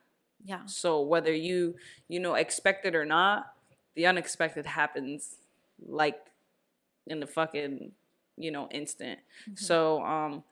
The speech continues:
Speaker 2: I think it's helped me grow in a sense of just being more appreciative and being more present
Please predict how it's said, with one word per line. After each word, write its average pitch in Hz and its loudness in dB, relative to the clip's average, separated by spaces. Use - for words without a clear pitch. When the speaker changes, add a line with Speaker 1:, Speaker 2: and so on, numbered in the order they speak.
Speaker 2:
I 233 12
think 233 2
it's 185 2
helped 180 4
me 170 -2
grow 170 4
in 156 -4
a 165 -4
sense 165 -2
of 165 -6
just 151 -10
being 170 0
more 160 0
appreciative 151 -2
and 151 -2
being 165 4
more 151 -2
present 156 0